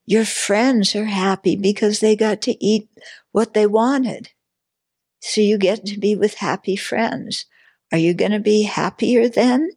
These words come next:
than if you had forced to get them the Italian food that they don't wanna eat? Yeah. Would you rather eat lasagna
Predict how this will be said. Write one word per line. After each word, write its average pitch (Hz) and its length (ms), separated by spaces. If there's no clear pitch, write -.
than 190 140
if 170 180
you 175 120
had - 160
forced 185 520
to 220 60
get 196 260
them 185 260
the 165 140
Italian 170 640
food 202 520
that - 120
they 160 120
don't 165 200
wanna 165 320
eat? - 360
Yeah. 170 440
Would 160 200
you 175 100
rather 180 500
eat 180 200
lasagna 160 680